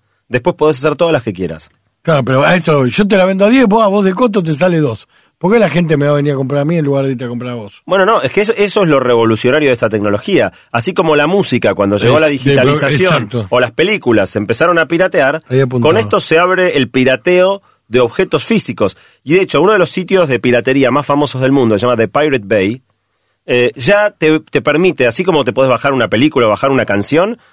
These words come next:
Speaker 1: te podés bajar los archivos de modelo tres D de objetos y directamente te bajás el archivo y lo imprimís.
Speaker 2: No te hace falta muchas veces ni escanearlo.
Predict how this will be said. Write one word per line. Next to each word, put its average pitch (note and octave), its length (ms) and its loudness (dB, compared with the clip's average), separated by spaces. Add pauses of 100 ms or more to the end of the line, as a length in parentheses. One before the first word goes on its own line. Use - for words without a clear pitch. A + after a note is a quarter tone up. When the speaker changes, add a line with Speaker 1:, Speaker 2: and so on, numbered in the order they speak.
(120)
Speaker 1:
te C3 120 -2
podés E3+ 200 2
bajar F3+ 480 0
los A#2+ 220 -4
archivos G3+ 600 0 (280)
de B2 80 2
modelo D3 380 2
tres D3+ 260 -2
D E3 160 2
de D#3+ 100 2
objetos F3+ 580 -2 (440)
y A#2+ 260 -2
directamente C#3+ 320 0
te A#2+ 80 2
bajás F3 260 0
el D3 120 0
archivo G#3+ 320 0
y - 20 0
lo D#3 60 0
imprimís. D3+ 480 -2
Speaker 2:
No E3 120 -6
te E3+ 80 -2
hace E3 200 0
falta F3+ 240 0
muchas E3+ 240 -2
veces F3 200 -2
ni D#3 100 0
escanearlo. A#2 680 -2